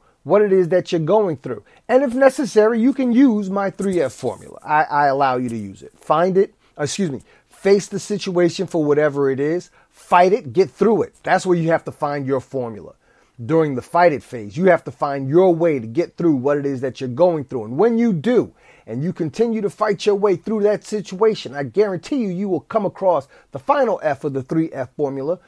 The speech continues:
which is free yourself from that situation.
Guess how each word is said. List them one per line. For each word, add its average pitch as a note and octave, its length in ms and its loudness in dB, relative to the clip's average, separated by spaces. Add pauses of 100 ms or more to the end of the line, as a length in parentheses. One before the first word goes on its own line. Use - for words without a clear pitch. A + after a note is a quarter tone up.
(140)
which D#3+ 180 -4
is E3+ 140 -10
free A#3 320 -4
yourself D3 680 -2 (260)
from C#3 360 -4
that A#2 200 -6
situation. F#2+ 800 -16